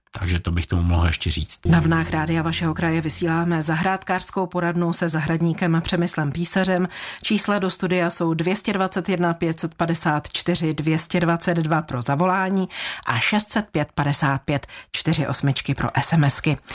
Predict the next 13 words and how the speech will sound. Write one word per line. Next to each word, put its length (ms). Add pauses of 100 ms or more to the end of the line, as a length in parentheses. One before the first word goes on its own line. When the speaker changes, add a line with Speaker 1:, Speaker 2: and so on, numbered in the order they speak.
(240)
Speaker 2:
Jednou 200
přečtu 400
hned. 260 (340)
Prosím 360
vás, 300
čím 280
je 100
nejlepší 520
natírat 480
kmeny 420
stromu? 500 (180)
Jsem 260
začátečník. 920